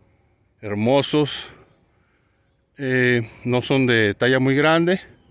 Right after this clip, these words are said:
Y les gusta hacer mucho ejercicio. Entonces, como te digo, si estás cansado de las caminadoras, escaladoras, trotadoras, vente a un parquecito,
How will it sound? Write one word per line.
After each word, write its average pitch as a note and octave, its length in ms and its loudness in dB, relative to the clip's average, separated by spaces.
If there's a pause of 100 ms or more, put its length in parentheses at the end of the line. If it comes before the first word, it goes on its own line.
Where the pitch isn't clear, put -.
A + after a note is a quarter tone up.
(920)
Y A2+ 140 -10
les A2+ 160 -4
gusta B2 180 -8
hacer B2 160 -2
mucho B2 200 -2
ejercicio. G2 600 -6 (1040)
Entonces, C#3+ 300 -2
como C#3 180 0
te D3 80 0
digo, E3+ 220 4
si C3+ 60 -2
estás E3 240 -2
cansado F3 540 2
de E3 80 2
las C#3+ 140 -2
caminadoras, D3+ 760 0
escaladoras, D#3+ 720 -2
trotadoras, F3+ 760 -2 (960)
vente C3 260 -6
a - 20 2
un C#3+ 60 -6
parquecito, F3 840 -4